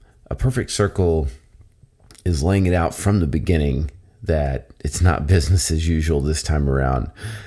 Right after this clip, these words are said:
Um, another aspect that kept me coming back to this one is just how many layers it has. Uh, they start with what sounds like a very simple song and just slowly build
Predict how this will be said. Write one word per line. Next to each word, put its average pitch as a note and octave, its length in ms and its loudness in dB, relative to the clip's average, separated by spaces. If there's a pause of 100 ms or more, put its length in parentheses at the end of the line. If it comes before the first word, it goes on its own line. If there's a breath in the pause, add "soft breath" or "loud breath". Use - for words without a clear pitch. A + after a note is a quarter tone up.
(300 loud breath)
Um, C#2+ 360 0
another G#2 360 2
aspect D2 760 -2
that - 200 -4
kept - 180 -2
me C#2+ 140 -2
coming D#2 420 0
back E2 360 -2
to - 80 -6
this B1+ 340 -4
one B1 300 0 (680 loud breath)
is D#2+ 160 -4
just D#2 240 -2
how C3+ 140 -4
many D3 180 0
layers D2+ 600 0
it C#2 120 -4
has. G1+ 580 -4 (560 loud breath)
Uh, A#1+ 160 -4
they C2 160 -2
start - 600 -4 (560)
with D#2 580 0 (260)
what D#2+ 240 -6
sounds C#3 420 -2
like F2 160 2
a F2+ 60 0
very D2+ 240 0
simple C2+ 380 -2
song B1+ 600 -4 (580 loud breath)
and D2+ 180 0
just D2 240 -2
slowly A#2 640 -2
build D#2+ 640 2